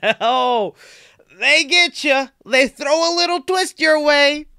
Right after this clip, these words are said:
Whoa! By the end of the film, when they're wrapping up with the mission that I didn't even bother explaining to you what it was, 'cause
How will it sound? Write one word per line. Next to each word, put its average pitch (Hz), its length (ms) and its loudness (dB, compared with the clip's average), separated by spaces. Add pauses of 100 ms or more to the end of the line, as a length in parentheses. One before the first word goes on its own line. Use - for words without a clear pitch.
(120)
Whoa! 359 1080 4
By 196 200 2
the 208 120 -4
end 240 180 -4
of 226 60 -12
the 226 100 -6
film, 208 380 -4
when 175 140 -10
they're 165 120 -4
wrapping 185 440 -6
up 175 120 -6
with 170 140 -10
the 160 80 -8
mission 147 440 -8
that 165 200 -6
I 294 140 -4
didn't 131 220 -8
even 117 220 -12
bother 120 360 -4
explaining 135 540 -12
to 135 100 -16
you 127 100 -8
what 127 160 -8
it 127 100 -8
was, 151 320 -6
'cause 151 380 -10